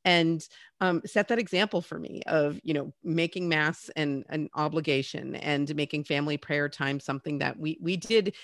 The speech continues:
And it became a, a natural kind of organic part of who we are and what we do and how we connect with one another and how we connect with the world. So definitely it was a gift to me. And I try to keep that in mind when it gets tough,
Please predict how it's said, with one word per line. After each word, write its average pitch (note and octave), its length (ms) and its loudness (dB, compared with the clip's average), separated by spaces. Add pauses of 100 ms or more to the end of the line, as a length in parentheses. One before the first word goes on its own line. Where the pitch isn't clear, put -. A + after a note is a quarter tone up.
(160)
And G#3+ 80 2
it G3+ 60 4
became G#3+ 480 0
a, G3+ 220 2
a G#3 60 0
natural F#3+ 400 2
kind G3 160 -2
of E3+ 140 -6
organic F3+ 420 2
part G3 220 0
of F#3 120 -2 (160)
who A3 140 0
we G#3+ 140 -2
are B3 320 0
and D3 280 -6
what E3+ 200 2
we G#3 80 -2
do G3 340 -2
and C#3+ 240 -6 (260)
how G3 140 0
we G3+ 120 0
connect G3 320 -2
with G3 140 -6
one F#3 120 2
another F3 320 4
and E3 100 2
how D#3+ 160 2
we D#3+ 120 0
connect D#3+ 340 -4
with D#3 120 -6
the D#3 80 -4
world. D#3 380 -2
So D3 360 2 (360)
definitely G3+ 800 4
it E3 140 8
was - 320 -2
a F3 100 2
gift G#3 320 2
to G#3 80 0
me. E3 160 4
And E3+ 80 4
I D3+ 80 4
try F#3+ 200 0
to G#3+ 80 0
keep G#3+ 220 -2
that D#3 140 6
in C#3+ 80 2
mind C#3+ 240 2
when C#3+ 120 0
it C#3 100 -2
gets - 220 0
tough, - 220 0